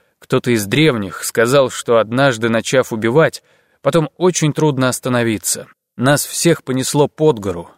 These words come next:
и Варгу, и Альянс, и Золотых, и президентов наших. Так останавливаться нужно, а не нестись во весь опор», —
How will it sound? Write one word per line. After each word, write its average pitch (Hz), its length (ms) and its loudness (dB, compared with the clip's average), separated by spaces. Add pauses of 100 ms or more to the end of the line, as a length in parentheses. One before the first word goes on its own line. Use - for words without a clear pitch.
(140)
и 113 140 -2
Варгу, 147 540 2
и 135 100 2
Альянс, 123 640 2
и 123 40 0
Золотых, 110 720 0 (200)
и 151 140 0
президентов 123 880 0
наших. - 480 -6 (500)
Так - 160 -2
останавливаться 139 920 2
нужно, 107 360 0
а 104 60 2
не 110 120 -2
нестись 120 540 0
во 110 120 2
весь 104 220 0
опор», — 98 400 -2